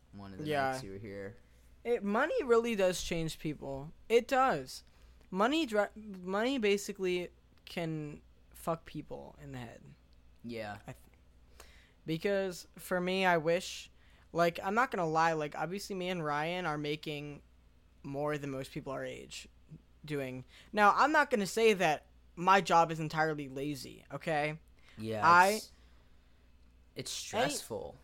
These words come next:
Speaker 2: very, first of all, having a lot of followers on social media and having people who not only, um, you know, they expect this much out of you, and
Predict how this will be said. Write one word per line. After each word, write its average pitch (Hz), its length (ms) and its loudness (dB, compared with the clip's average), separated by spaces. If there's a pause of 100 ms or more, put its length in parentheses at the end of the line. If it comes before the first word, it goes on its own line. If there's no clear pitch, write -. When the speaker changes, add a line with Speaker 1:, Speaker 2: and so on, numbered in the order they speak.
(380)
Speaker 2:
very, 254 400 6
first 277 320 -2
of 220 60 0
all, 190 140 8
having 254 360 2
a 208 160 4
lot 165 260 2
of 175 80 0
followers 165 460 0
on 156 80 -6
social 156 340 -8
media 156 480 -2
and 160 100 -6
having 208 300 -2
people 196 360 -4
who 180 80 -2
not 185 260 4
only, 165 600 -2 (720)
um, 131 600 0 (680)
you 196 140 -2
know, 185 120 2
they 180 160 -2
expect - 720 -2 (400)
this 208 340 -2
much 214 240 0
out 190 160 2
of 156 120 -4
you, 165 320 -4 (520)
and 180 260 -6